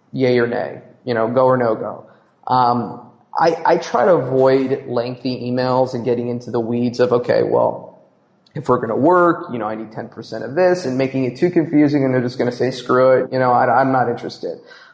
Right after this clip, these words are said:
But if it looks like people have had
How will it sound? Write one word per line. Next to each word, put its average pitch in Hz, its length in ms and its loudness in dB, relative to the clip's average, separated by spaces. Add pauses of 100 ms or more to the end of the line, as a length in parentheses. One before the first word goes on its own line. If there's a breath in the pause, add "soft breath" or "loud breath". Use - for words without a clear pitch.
But 170 100 4
if 196 160 4
it 175 120 2
looks 202 260 0
like 185 200 0 (640)
people 180 420 -2
have 135 220 0
had 131 800 -2